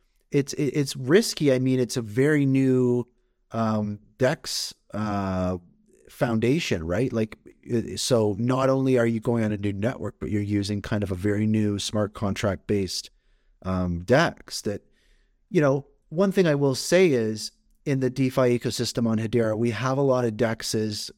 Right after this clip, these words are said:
coming and currently live, and that's great. It's nice to have diversity, and it's nice to have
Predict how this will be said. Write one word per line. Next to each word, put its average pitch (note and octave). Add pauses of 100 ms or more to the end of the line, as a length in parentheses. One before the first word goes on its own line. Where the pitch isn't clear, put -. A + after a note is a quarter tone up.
(100)
coming B2
and G#2+
currently A2+
live, G#2
and A#2
that's A#2
great. G#2+
It's -
nice G#2+
to A2+
have G#2
diversity, G#2+
and G#2
it's -
nice G#2+
to G#2+
have G2+